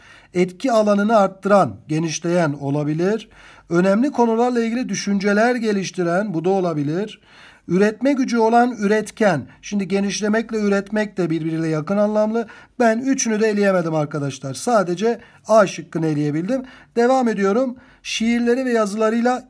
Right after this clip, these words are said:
ilgi odağı. Yani tüm ilgiyi üzerinde toplamış. İnsanların, be-, bunu zaten elemiştik.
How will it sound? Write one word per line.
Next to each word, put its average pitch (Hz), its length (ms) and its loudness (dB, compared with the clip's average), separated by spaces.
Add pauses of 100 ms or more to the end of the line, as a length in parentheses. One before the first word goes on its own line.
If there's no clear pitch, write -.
(100)
ilgi 233 440 0
odağı. 175 500 0 (320)
Yani 196 460 -2 (240)
tüm 262 200 -2
ilgiyi 208 400 -2
üzerinde 190 440 -2
toplamış. 135 500 -8 (260)
İnsanların, 202 640 0
be-, 196 180 -2
bunu 196 120 -2
zaten 196 280 0
elemiştik. 156 540 -6